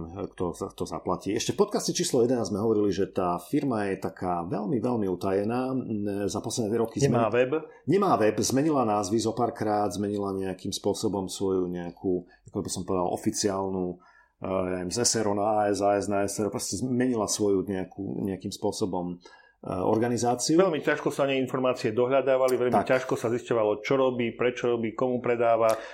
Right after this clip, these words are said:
Speaker 2: Bola teda menej viditeľná ako už spomínaná N S O.
Speaker 1: N S O Group alebo, alebo Celebrite.
Speaker 2: Áno.
Speaker 1: No a, e,
Speaker 2: Ale
Speaker 1: t-,
Speaker 2: teraz sa zviditeľnila.
Speaker 1: Áno, teraz sa zviditeľnila. Táto firma teda sídli v Tel Avive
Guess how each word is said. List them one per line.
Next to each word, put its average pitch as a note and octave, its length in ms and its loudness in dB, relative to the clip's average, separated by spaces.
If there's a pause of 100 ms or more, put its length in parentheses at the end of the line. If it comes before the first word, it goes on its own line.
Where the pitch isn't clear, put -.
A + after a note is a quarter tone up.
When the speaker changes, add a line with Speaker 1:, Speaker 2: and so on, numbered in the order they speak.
(100)
Speaker 2:
Bola E3+ 240 6
teda F3 80 6
menej G3+ 240 2
viditeľná C#3+ 720 4
ako C3 400 4
už - 160 -8
spomínaná C3 480 2
N B2+ 80 6
S B2 160 4
O. - 0 -
Speaker 1:
N A2+ 80 6
S - 0 -
O G2 80 6
Group A2+ 240 4
alebo, A2+ 240 6
alebo A2 240 2
Celebrite. F#2+ 640 2
Speaker 2:
Áno. A2+ 160 2
Speaker 1:
No A#2 320 2
a, G#2+ 320 4 (320)
e, C#3 560 -2
Speaker 2:
Ale C3 320 8
Speaker 1:
t-, - 80 -10
Speaker 2:
teraz D3 400 4
sa C3+ 80 6
zviditeľnila. A#2+ 480 2
Speaker 1:
Áno, D3+ 160 6
teraz G#3+ 240 6
sa D#3+ 80 6
zviditeľnila. F3+ 400 6
Táto G3 240 2
firma E3 320 4
teda B2 240 4
sídli C3 320 2
v - 80 -10
Tel D3+ 80 4
Avive F#2+ 360 2